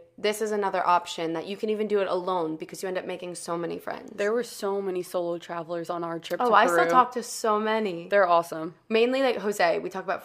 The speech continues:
Speaker 1: food
Speaker 2: We had the
Speaker 1: nonstop.
Speaker 2: best people on our trip.
Speaker 1: Th-, we had, we lucked out, knock on wood.
Speaker 2: Mm-hmm.
Speaker 1: I've heard some horror stories. Like,
Speaker 2: Yeah.
Speaker 1: I've heard some of the, like, the girls that, that were on that trip had gone on other ones, and they were like, "No, this is the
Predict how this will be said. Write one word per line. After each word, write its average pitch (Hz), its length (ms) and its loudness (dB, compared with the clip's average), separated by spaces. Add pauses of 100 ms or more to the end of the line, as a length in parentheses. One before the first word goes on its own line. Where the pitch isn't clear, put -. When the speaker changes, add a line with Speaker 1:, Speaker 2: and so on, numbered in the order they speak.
Speaker 1:
food 135 300 -6
Speaker 2:
We 208 100 0
had 226 220 2
the 196 80 -8
Speaker 1:
nonstop. 190 320 2
Speaker 2:
best 185 260 6
people 180 240 0
on 160 140 0
our 156 160 -2
trip. 135 340 -4
Speaker 1:
Th-, 220 160 -4
we 240 160 0
had, 202 320 8
we 208 120 -2
lucked 190 440 2
out, 165 260 4
knock 196 280 6
on 208 180 -2
wood. 190 360 -2
Speaker 2:
Mm-hmm. 185 360 -4
Speaker 1:
I've 202 140 8
heard 294 180 2
some 220 140 -4
horror 190 220 0
stories. 233 600 -2
Like, 202 100 0
Speaker 2:
Yeah. 180 120 2
Speaker 1:
I've 170 80 -2
heard 196 260 -2 (240)
some 277 220 0
of 302 120 0
the, 269 60 -6
like, 262 180 -4
the 262 40 -4
girls 254 460 -2 (260)
that, 156 120 -6
that 196 160 0
were 202 80 2
on 208 80 2
that 220 120 -4
trip 233 220 -4
had 175 160 -8
gone 185 240 -2
on - 40 -6
other 185 180 -2
ones, 202 220 -4
and 202 100 -8
they 185 60 -4
were 185 100 -2
like, 170 200 -2 (200)
"No, 165 240 0
this 185 260 -4
is 214 140 -4
the 190 180 -4